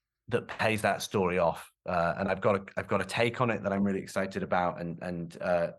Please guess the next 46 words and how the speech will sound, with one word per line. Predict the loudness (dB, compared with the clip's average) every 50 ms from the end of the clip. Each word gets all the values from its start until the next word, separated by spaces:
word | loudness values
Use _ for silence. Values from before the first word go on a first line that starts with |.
| _ _ -6
it, | -4 -4 -4 -4 -2 0
yeah, | 2 2 2
it's | 2 0
something, | 0 0 0 -2 0
something | 0 2 2 4 4
I've, | 2 2 2 0
something | 0 0 2 4 4
I've | 4 4
been | 4 2
thinking | 2 0 -2 0
about | 2 2 2 2
for, | 2 2 0 0
for, | 0 0 0 0 0
for, | 0 -2 -2 0 -2
for | 0 2
many | 2 4 4 4 2
years. | 2 2 2 2 2 0 -4 -4
So | -2 0 0
as | 0 -2
soon | -2 -2 0 2
as, | 0 0 -2 -6 -12 _ -20 -20 _ _ _ _ _ _
as | -12 -6
soon | -2 0 0 0
as | 0 -2 -2 -2
that | 0 0 0 0
window | 0 0 2 2 2 2
of | 2 2
opportunity, | 0 0 -2 -4 -6 -4 -2 -2 -2 -2 -4 -4 -4 -4 -6 -8 -12 _ _ _ _ _ _ _ _ -4
um, | -2 -2 -2 -2 -4 -6 -8 -12 _ _
arose, | -2 0 2 4 4 4 2 0 -4 -6 -6
I, | -4 -2 -2 -4 -4 -6 -4
I, | -2 -2 -2 -2 -4 -8 -14 _ _ _ _ _ _ _ _
I | -2 -2
pitched | 0 0 -2 -2 -2 -2 -2 -2
it, | 0 0
and | -2 -4
King | -2 0 0 0
was | 0 0 0
really | 0 0 0 0
excited | -4 -4 -2 0 0 0 0 -2 -2
about | 0 0 0 2
the | 2 2
idea | 0 0 0 -2 -2 -2
of | -2 -2 -2
it. | -4 -4 -4 -6
And | -10 -10 -10